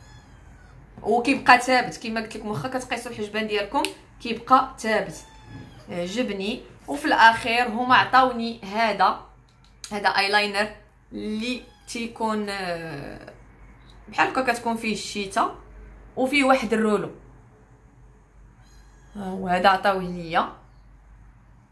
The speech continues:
فيه واحد الرولو. عرفت كيفاش غنقول لكم؟ بحال ديك الجراره ديال الشباكيه. <laughs> ها هي.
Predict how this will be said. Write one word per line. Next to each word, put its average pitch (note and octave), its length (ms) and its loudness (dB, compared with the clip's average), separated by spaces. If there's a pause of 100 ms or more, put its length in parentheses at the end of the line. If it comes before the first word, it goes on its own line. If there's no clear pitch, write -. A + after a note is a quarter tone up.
(2000)
فيه C4+ 160 0
واحد B3+ 240 4
الرولو. D4+ 520 2 (380)
عرفت - 360 -10
كيفاش F#4+ 180 -6
غنقول D4+ 300 -8
لكم؟ C4 140 -8
بحال F4+ 120 -2
ديك A#4 120 0
الجراره C#4+ 360 4
ديال D4+ 160 0
الشباكيه. C4+ 640 -4 (180)
<laughs> C4+ 140 -12
ها B3 200 4
هي. F#3 260 -4